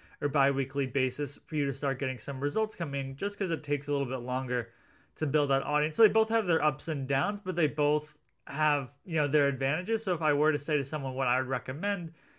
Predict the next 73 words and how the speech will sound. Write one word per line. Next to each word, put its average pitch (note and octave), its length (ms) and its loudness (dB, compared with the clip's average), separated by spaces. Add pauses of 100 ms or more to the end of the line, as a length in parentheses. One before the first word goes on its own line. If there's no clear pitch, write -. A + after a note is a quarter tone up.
(320)
and F3 80 -6
this F#3+ 100 -4
is, E3+ 40 -8
like, F#3+ 160 0
what E3 100 0
I D3+ 100 2
recommend D3 380 -2
for - 100 -12
our D3 120 0
clients, C#3+ 320 -4
is C3+ 80 -6
if C#3 140 -6
you C#3+ 100 -2
have D#3+ 400 0 (120)
the D3 80 -2
time C#3+ 380 -4
on C3 120 -2
hand, D3+ 360 -4 (220)
you D3+ 80 -2
know, C#3+ 80 2
be D3+ 160 2
a D3+ 60 2
guest C#3+ 440 0
and D3+ 220 -4
start F#3 240 -4
your F#3+ 140 -4
own G#3 120 -4
podcast. G3 520 -2
If C#3+ 120 -4
you're C#3+ 80 2
time D#3 300 -2
crunched, D3+ 380 -6 (340)
then D3+ 140 0
it C3+ 40 -2
just D3 240 0
makes C#3 220 -4
sense C3 220 -4
for C#3+ 100 -6
you C3+ 80 0
to B2 60 -2
go B2 120 -4
out A#2+ 220 -2
there C3 240 -2 (380)
and C#3+ 100 -6
be C3+ 160 4
a B2 40 0
guest A#2+ 360 -2
on B2+ 140 -6
podcasts, B2+ 420 -2
'cause, A#2 240 -6
you D3 140 -8
know, B2+ 60 -2
you B2+ 140 -2
don't C3+ 200 -4 (120)
have C3 200 -2
to A#2+ 160 -2
do A3+ 160 0
anything G#3+ 200 0
with G3 120 -2
the F3+ 40 -6
podcast. E3 420 0
You D3 60 0
don't C3 100 -2
have A#2+ 100 -4
to - 100 -4
edit E3 180 2
it. D#3+ 120 2
You C#3+ 80 -2
don't C#3 100 -2
have A#2+ 80 -10
to A#2 80 -12
produce D#3+ 460 -4
it. D3+ 180 0